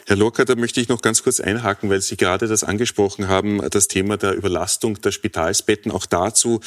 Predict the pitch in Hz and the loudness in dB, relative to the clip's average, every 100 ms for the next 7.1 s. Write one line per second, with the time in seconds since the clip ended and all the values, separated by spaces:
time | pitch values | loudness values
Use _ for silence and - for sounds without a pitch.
0 | - - - - 107 - 104 101 104 104 | -12 -12 -6 0 0 2 2 4 4 2
1 | 104 113 - 90 117 123 110 101 98 87 | 2 0 0 -2 -2 0 -2 -2 0 0
2 | 101 - 101 - 104 - 104 - 101 - | 0 0 -2 -2 -4 0 0 2 0 0
3 | 107 104 - 113 104 - 104 107 - 104 | 0 0 0 0 0 0 0 0 0 0
4 | 101 - 95 95 123 110 - - - - | -2 0 0 0 -2 -6 -12 -18 -8 0
5 | 202 - 117 110 123 147 151 101 95 110 | 2 2 0 0 -2 -2 0 2 0 0
6 | 113 104 104 123 107 101 104 107 165 - | -2 -2 -2 0 -2 -2 -2 -2 -2 -6